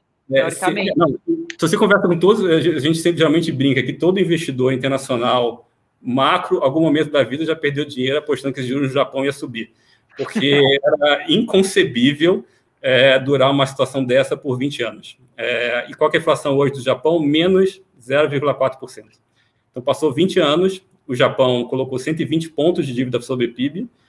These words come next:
Speaker 1: é, essa dívida foi toda ela comprada pelo Banco Central japonês, e a inflação não subiu nada. É, o que que esse caso nos diz, tá?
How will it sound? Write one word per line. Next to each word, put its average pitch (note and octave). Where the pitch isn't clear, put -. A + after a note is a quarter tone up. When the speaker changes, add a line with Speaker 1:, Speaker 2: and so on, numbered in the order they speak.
Speaker 1:
é, C3
essa C3+
dívida C#3+
foi C#3+
toda G3
ela D#3+
comprada C3+
pelo B2+
Banco C#3
Central C3+
japonês, B2+
e C3+
a D3+
inflação D#3
não D3+
subiu D3+
nada. A2+
É, C3+
o C#3+
que A3+
que A#3
esse F3
caso D#3+
nos D3+
diz, A#2
tá? C3+